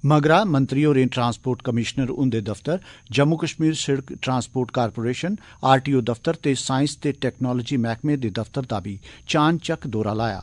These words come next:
इस दौरान उ'नें सार्वजनिक सेवाएं दी दस्तयाबी दा जायजा लैता ते अधिकारियें गी निर्देश दित्ते जे ओह् अपने कम्में च पारदर्शिता बनाई रक्खन ते तय समें सीमा दे अंदर लोकें दियें समस्याएं दे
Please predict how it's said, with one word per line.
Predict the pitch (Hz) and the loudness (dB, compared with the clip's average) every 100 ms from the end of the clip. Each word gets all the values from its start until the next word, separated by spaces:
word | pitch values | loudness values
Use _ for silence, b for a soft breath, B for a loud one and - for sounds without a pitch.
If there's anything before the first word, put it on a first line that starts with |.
| - | -10
इस | 156 110 | -6 -2
दौरान | 117 127 156 | -2 -2 -2
उ'नें | 143 127 127 B B | 0 0 -2 B B
सार्वजनिक | - 131 120 110 127 160 156 | -2 2 2 2 -2 -2 -4
सेवाएं | - 127 117 131 | -2 -2 0 0
दी | 127 110 | 0 -2
दस्तयाबी | 113 110 - 113 104 127 | -2 -6 -4 -6 -4 -4
दा | 113 | -4
जायजा | 98 104 107 113 | -6 -8 -6 -6
लैता | 113 117 165 165 | -6 -4 -4 -2
ते | 143 131 B - | -4 -4 B -4
अधिकारियें | 160 143 147 151 143 117 107 | -2 0 2 2 2 0 0
गी | 110 | -2
निर्देश | 107 98 117 - | -2 -2 -4 -4
दित्ते | 113 - 151 | -6 -2 -2
जे | 131 117 - | -2 -2 -2
ओह् | 147 151 | -4 -2
अपने | 127 135 123 | -4 -4 -4
कम्में | - 117 147 175 | -2 -2 -2 -2
च | 98 B B B | -8 B B B
पारदर्शिता | 135 131 117 117 117 143 135 151 117 | 2 4 2 -2 -4 -4 -2 -2 0
बनाई | 123 127 110 | 0 0 -2
रक्खन | 135 - 156 | -4 -4 -4
ते | 151 151 B B - | -2 -6 B B -2
तय | 143 160 | 2 2
समें | 175 151 139 143 | 0 0 0 0
सीमा | - 120 139 | 0 0 0
दे | 120 113 | -2 -2
अंदर | 123 123 113 95 b - | -2 -2 -2 -6 b 0
लोकें | 127 143 185 170 | 2 2 0 -2
दियें | 160 160 | -2 -2
समस्याएं | - 117 - 135 139 151 | -2 -4 -4 -2 -2 0
दे | 120 | -2